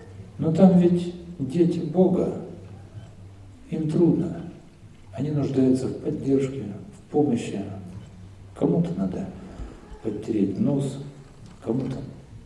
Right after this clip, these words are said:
что-то другое. От нужды в зависимость. Но надо вот этой жизнью учиться жить правильно. Что такое свобода от окружающей суеты? Как бы у тебя тут не возникло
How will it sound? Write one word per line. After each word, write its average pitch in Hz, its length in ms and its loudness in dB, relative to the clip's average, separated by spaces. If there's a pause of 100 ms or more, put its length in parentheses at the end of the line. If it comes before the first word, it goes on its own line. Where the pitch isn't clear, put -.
(180)
что-то 107 260 -4
другое. 110 440 4 (2250)
От 120 200 2
нужды 113 340 6
в 107 60 2
зависимость. 104 680 2
Но 127 340 4 (680)
надо 165 380 6
вот - 580 2
этой 165 300 6
жизнью 170 440 6
учиться 175 440 6
жить 202 320 6
правильно. - 480 2 (200)
Что 190 160 2
такое - 200 4
свобода 135 720 4 (200)
от 120 120 2
окружающей 120 560 4
суеты? 113 400 -2
Как 147 240 4
бы 156 80 2
у 151 60 2
тебя 147 200 2
тут 147 180 -2
не 147 80 -2
возникло 143 540 2